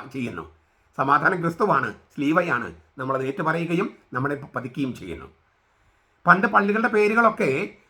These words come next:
അതായത് പോർച്ചുഗീസ് മിഷണറിമാർ, പാശ്ചാത്യ മിഷണറിമാർ വരുന്നതിന് മുമ്പ് മിക്ക പള്ളികളും സ്ലീവായുമായിട്ട് ബന്ധപ്പെട്ടോ യേശുക്രിസ്തുവിൻ്റെ ചരിത്ര സംഭവങ്ങളുമായിട്ട് ബന്ധപ്പെട്ടോ രക്ഷാചരിത്ര സംഭവങ്ങളുമായിട്ട് ബന്ധപ്പെട്ടോ പേരുകളായിരുന്നു.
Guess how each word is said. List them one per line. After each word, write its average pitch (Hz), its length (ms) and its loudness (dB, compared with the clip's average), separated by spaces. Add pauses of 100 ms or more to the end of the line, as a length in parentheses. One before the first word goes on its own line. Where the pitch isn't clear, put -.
അതായത് 165 340 4
പോർച്ചുഗീസ് 202 540 0
മിഷണറിമാർ, 202 500 4 (100)
പാശ്ചാത്യ 208 380 2
മിഷണറിമാർ 202 380 0
വരുന്നതിന് 208 400 2
മുമ്പ് 180 200 4 (360)
മിക്ക 170 380 0
പള്ളികളും 208 420 6 (500)
സ്ലീവായുമായിട്ട് 233 920 2
ബന്ധപ്പെട്ടോ 170 460 2 (440)
യേശുക്രിസ്തുവിൻ്റെ 233 840 4 (180)
ചരിത്ര 214 360 2
സംഭവങ്ങളുമായിട്ട് 233 680 0
ബന്ധപ്പെട്ടോ 220 460 2 (400)
രക്ഷാചരിത്ര 247 600 4
സംഭവങ്ങളുമായിട്ട് 226 500 0
ബന്ധപ്പെട്ടോ 226 420 2 (420)
പേരുകളായിരുന്നു. 214 640 2